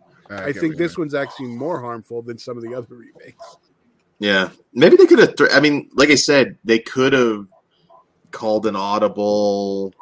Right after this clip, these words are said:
Speaker 3: I, I don't know, maybe kill who you think the main character is gonna be. Uh, there's a lot of things you could have done. I just don't know why they stayed so close,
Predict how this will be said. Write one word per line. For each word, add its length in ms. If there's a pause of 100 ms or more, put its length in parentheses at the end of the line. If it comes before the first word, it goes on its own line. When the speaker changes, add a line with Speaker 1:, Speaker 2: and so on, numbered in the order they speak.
Speaker 3:
I, 180
I 140
don't 140
know, 120
maybe 340
kill 640
who 100
you 100
think 240 (420)
the 280 (240)
main 400
character 580
is 140
gonna 240
be. 560 (500)
Uh, 520 (400)
there's 160
a 40
lot 200
of 100
things 220
you 100
could 180
have 180
done. 300
I 100
just 160
don't 140
know 80
why 240
they 160
stayed 420
so 460
close, 840